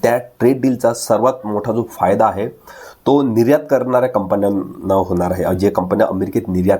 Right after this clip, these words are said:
करतात, ते जे बिझनेस अमेरिकेत आहेत. तर अशी एक कंपनी आहे मित्रांनो, त्या कंपनीचा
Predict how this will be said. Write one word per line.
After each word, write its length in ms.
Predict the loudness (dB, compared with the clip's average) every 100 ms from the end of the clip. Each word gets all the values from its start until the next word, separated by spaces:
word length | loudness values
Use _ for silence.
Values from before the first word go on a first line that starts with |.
| -2
करतात, 260 | -12 -12 -16 _ _ _ -10
ते 60 | -4
जे 160 | 0
बिझनेस 380 | 0 0 0 0
अमेरिकेत 360 | 2 0 0 -2
आहेत. 200 | -4 -8 -12 -20 -20 -20 -4
तर 160 | 0 2
अशी 220 | 2 2
एक 100 | 0
कंपनी 280 | 0 0 0
आहे 80 | 2
मित्रांनो, 400 | 0 0 0 0
त्या 160 | 0
कंपनीचा 600 | 0 -2 0 0 2 0